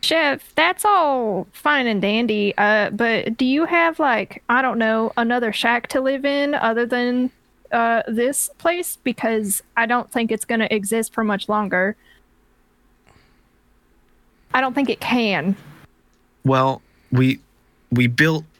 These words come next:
Speaker 2: like, five shacks, and then we had the tunnels going back. Um, and then, uh, we accidentally dug into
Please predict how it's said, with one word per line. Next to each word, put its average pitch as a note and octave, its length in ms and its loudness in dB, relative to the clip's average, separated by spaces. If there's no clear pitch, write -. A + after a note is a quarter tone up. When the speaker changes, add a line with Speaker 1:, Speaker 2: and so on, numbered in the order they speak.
Speaker 2:
like, B2+ 260 0
five C#3 340 4
shacks, - 720 2
and A2+ 100 4
then A2 100 4
we A2 60 4
had A2+ 140 4
the A2+ 80 -2
tunnels C3 360 2
going B2+ 260 2
back. G2 460 0
Um, G2 480 0
and A#2+ 180 2
then, A2 500 2
uh, G2+ 380 0
we A2+ 280 2
accidentally B2 800 2
dug A#2 400 0
into G#2+ 880 2